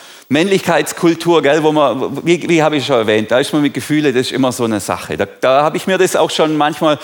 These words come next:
oder hatte ich mir das schon fast auch abtrainiert, so richtig das Fühlen. Man kann sich, glaube ich, als Mann oder als Frau vermutlich auch abtrainieren, Angst zu spüren. Aber was man sich eben nicht abtrainieren kann, ist, dass der Körper, dass der Körper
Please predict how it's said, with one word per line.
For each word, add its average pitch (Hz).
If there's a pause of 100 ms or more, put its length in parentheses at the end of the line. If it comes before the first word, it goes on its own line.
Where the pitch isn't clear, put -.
(360)
oder 123
hatte 165
ich 143
mir 160
das 143
schon 139
fast 135
auch 120
abtrainiert, 113
so -
richtig 123
das -
Fühlen. 90
Man 107
kann 160
sich, 185
glaube 160
ich, -
als 117
Mann 151
oder -
als 101
Frau 123
vermutlich 123
auch 135
abtrainieren, 127 (340)
Angst - (180)
zu -
spüren. 95
Aber 110
was 117
man 123
sich -
eben 113
nicht -
abtrainieren 107
kann, 98 (320)
ist, -
dass 101
der 85
Körper, 87 (720)
dass 90
der 92
Körper 87